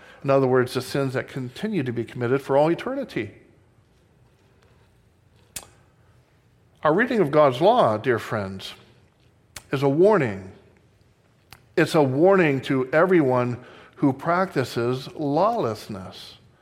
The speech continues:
Jesus has made it clear that sinners are storing up punishment for the day of wrath.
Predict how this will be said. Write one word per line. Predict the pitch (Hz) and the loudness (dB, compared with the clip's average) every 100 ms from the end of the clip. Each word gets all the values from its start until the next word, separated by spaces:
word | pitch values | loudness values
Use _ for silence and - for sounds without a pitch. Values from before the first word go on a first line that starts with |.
| _ - _ | _ -20 _
Jesus | - 156 202 202 196 | -6 -2 0 2 4
has | 202 151 | 4 2
made | 156 180 | 4 4
it | 170 - | 4 -2
clear | - 254 156 | -4 0 2
that | 131 139 | 2 0
sinners | - 190 208 170 135 | 0 0 2 2 2
are | 165 131 | 0 0
storing | - - 180 190 185 | -2 -2 2 4 4
up | 185 180 | 2 0
punishment | - 254 247 - 135 120 120 - - - - - | -4 -2 -2 -6 -6 -6 -8 -18 -20 -20 -20 -6
for | 160 | 0
the | 160 | 2
day | 156 175 | 4 4
of | 170 | 4
wrath. | 180 208 185 104 95 - | 4 4 4 2 -2 -10